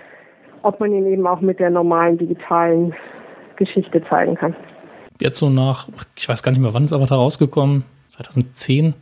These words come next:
Speaker 2: gefühlt. Äh, ich werd das wahrscheinlich nachgucken müssen, damit ich hinterher nicht so schlecht vorbereitet klinge. Äh, aber seit dem Punkt,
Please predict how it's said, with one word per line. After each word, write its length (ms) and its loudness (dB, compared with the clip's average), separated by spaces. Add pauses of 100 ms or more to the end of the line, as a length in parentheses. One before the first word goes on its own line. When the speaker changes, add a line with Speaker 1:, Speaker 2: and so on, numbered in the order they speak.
(140)
Speaker 2:
gefühlt. 460 0 (460)
Äh, 260 2
ich 160 -6
werd 120 -2
das 100 0
wahrscheinlich 320 2
nachgucken 480 0
müssen, 140 0
damit 140 2
ich 60 -4
hinterher 220 0
nicht 100 -2
so 80 -4
schlecht 220 -4
vorbereitet 540 -2
klinge. 280 2 (560)
Äh, 320 6
aber 360 -2
seit 380 -2
dem 160 2
Punkt, 440 -2